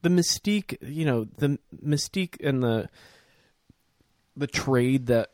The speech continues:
the tra-, you know, lie trading about how you can, you know, get a one-up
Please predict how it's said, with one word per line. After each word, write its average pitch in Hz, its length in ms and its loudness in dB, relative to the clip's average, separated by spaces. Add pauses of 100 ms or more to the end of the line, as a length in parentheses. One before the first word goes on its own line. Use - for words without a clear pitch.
the 123 160 -4
tra-, 131 300 0
you 110 200 -4
know, 113 120 4
lie 104 440 0
trading 131 640 2 (400)
about 117 300 0
how 117 240 2
you 113 140 2
can, 110 420 -4
you 107 80 -2
know, 101 260 -4 (1600)
get 123 160 4
a 113 60 4
one-up 113 520 0